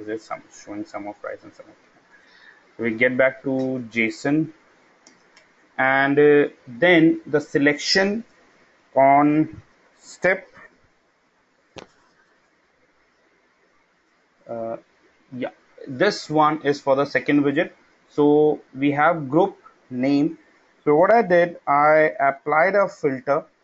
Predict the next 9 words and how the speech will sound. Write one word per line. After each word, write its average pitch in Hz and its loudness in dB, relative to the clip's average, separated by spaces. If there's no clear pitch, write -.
and 135 -4
to 156 -2
apply 147 0
a 196 0
filter, 165 -4
I 127 -2
remove 139 -6
this 160 -4
group 120 -10